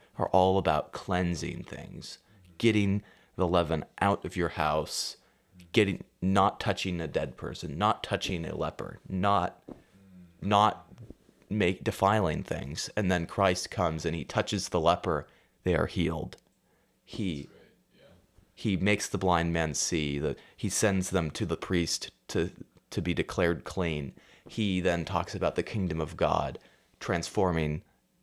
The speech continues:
everything. Like a mustard seed, it grows and expands. So it's this reversal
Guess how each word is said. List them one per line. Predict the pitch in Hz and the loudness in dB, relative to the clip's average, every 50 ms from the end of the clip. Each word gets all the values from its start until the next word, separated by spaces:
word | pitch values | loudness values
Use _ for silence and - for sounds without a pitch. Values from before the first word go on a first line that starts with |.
| _ _ | _ _
everything. | - 87 85 82 - - - 76 - - 131 117 - _ _ - - - _ _ _ _ _ _ | -2 0 0 -2 -4 -4 -8 -10 -10 -12 -14 -18 -18 _ _ -20 -20 -20 _ _ _ _ _ _
Like | 98 90 - | -4 -2 -2
a | 85 | 0
mustard | 85 90 92 - - 107 90 - | 2 2 2 2 0 -2 -2 -2
seed, | - - - 82 80 - | -4 -6 -6 -4 -4 -6
it | - - 85 | -6 -10 -10
grows | 92 90 92 101 104 104 90 76 67 - - | -6 -2 2 2 4 4 2 0 -2 -2 -4
and | 80 | -4
expands. | 82 - - - - - 80 82 76 73 - - - - - - - - _ _ 143 135 - - _ 98 92 87 82 _ _ _ _ _ _ - - _ _ | -4 -4 -6 -10 -6 -2 -2 -2 -2 -2 -6 -10 -12 -14 -14 -16 -18 -20 _ _ -16 -16 -16 -18 _ -20 -20 -20 -20 _ _ _ _ _ _ -20 -20 _ _
So | - - - 104 87 | -6 -2 0 2 2
it's | 85 95 - - | 2 2 0 0
this | 117 104 - - - - | 0 0 0 0 -2 -2
reversal | 95 80 85 92 98 95 - - - 73 - 60 - - | -2 0 2 2 2 2 2 0 -2 -2 -2 -2 -4 -8